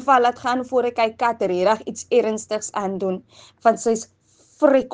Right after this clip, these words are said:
onbeskof geraak en sy, sy, sy, het lyk nie sy kry oor nie, mens kan haar fucking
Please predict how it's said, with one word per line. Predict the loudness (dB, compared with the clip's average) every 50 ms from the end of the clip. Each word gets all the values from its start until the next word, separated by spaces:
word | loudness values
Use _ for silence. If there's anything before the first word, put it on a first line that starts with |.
| 0
onbeskof | 0 0 2 0 0 0 -2 -4 -6 -4 -4 -4 -4 -4 -8 -8
geraak | -6 -2 0 0 0 0 -2 -4 _ _ _ _ _ _ -6
en | -4 -4 -4
sy, | -2 0 2 2 2 0 -2 -4 -8 -10
sy, | -4 0 2 2 2 2 0
sy, | 2 2 2 2 2 -4 _ _ _ _ _ -4
het | -4 -2 2
lyk | 4 6 6 6 4 2
nie | -2 -2
sy | 0 0 -2 -2 0
kry | 0 0 0 0 0
oor | 2 2 2 0
nie, | -2 -4 -4 -4
mens | -4 -6 -6 -6
kan | -2 -2 -2 0 0
haar | -2 -6 -6 _
fucking | -6 -6 -4 -4 -4 -4 -4